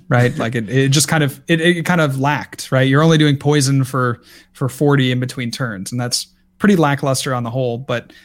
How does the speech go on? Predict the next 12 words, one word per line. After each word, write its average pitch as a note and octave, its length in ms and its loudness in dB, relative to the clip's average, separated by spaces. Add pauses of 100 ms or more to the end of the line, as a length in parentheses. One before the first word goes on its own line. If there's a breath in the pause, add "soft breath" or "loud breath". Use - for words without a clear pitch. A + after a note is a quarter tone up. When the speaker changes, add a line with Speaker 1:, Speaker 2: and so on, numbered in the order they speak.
(140 loud breath)
Speaker 1:
now D3 100 2
you E3 120 4
have D#3+ 120 2
Inteleon, D3 640 0 (500)
you C#3+ 100 2
have D#3 360 0 (420 soft breath)
an E3 100 4
attacker D3 320 0
that C#3 120 0
powers C3+ 340 -2
itself B2+ 260 -4
up D#3+ 260 -4